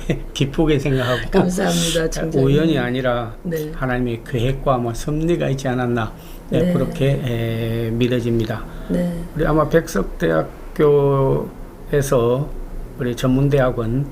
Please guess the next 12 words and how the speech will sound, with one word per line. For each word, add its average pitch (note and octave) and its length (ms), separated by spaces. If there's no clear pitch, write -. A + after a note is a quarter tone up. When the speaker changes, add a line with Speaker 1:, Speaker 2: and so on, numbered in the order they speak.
Speaker 2:
네, E3 280
Speaker 1:
어, C#3+ 60
Speaker 2:
네. C3 280
Speaker 1:
그때 C#3 220
신학 D3+ 360
박사학위를 C#3+ 680
받으시고 B2 1000
Speaker 2:
예, E3 480
Speaker 1:
참 C3+ 200
Speaker 2:
그랬었죠. B2 560
Speaker 1:
영성이 C3+ 560
뛰어나고 B2 840